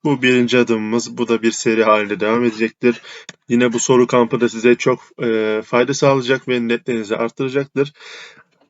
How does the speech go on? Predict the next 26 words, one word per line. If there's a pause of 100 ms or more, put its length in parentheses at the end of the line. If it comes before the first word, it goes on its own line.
Benimle
beraber
siz
de
not
alarak
soruları
çözün. (520)
E,
pratik
bilgiler
vereceğim.
Onları
da
mutlaka
yazın. (1000)
O
zaman
direkt
başlayalım
arkadaşlar. (420)
Şimdi
birinci
soruda
diyor
ki,